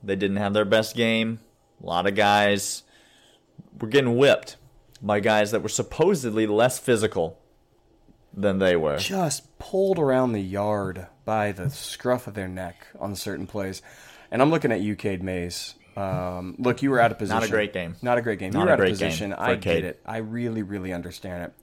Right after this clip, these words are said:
Speaker 2: You need to be on the interior of that offensive line, pushing people around. I get it. Um, we need our, we need our tackles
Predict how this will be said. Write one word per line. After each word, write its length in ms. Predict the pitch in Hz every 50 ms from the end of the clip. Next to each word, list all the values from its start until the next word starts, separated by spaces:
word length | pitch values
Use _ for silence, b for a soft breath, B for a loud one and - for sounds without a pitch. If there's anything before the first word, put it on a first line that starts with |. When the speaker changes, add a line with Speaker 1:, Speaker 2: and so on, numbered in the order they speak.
| _ _
Speaker 2:
You 200 | - 123 131 147
need 160 | 139 135 127 113
to 60 | 104
be 120 | 113 110
on 120 | 101 101 101
the 120 | 92 -
interior 680 | 82 101 98 90 - 101 95 92 90 87 87 85 85 - b b b b b b b b
of 140 | - 98 92
that 140 | 101 92 90
offensive 420 | 92 90 - - 101 - 98 87
line, 300 | 90 90 87 87 87 85
pushing 320 | 85 - 110 98 - 104 92
people 220 | 95 90 90 92
around. 260 | 92 90 90 90 85 -
I 120 | - 104 95
get 220 | 90 87 85 78
it. 180 | 85 78 - _ b b b b b b b b b
Um, 580 | 95 95 92 90 90 90 82 - - - - - _ _ _ -
we 160 | 110 117 147
need 160 | 185 202 165
our, 200 | 113 98 - - - - - _ _ -
we 120 | 123 151
need 100 | 170 160
our 80 | 117 98
tackles 720 | - 107 98 90 90 - 87 76 82 - - - - -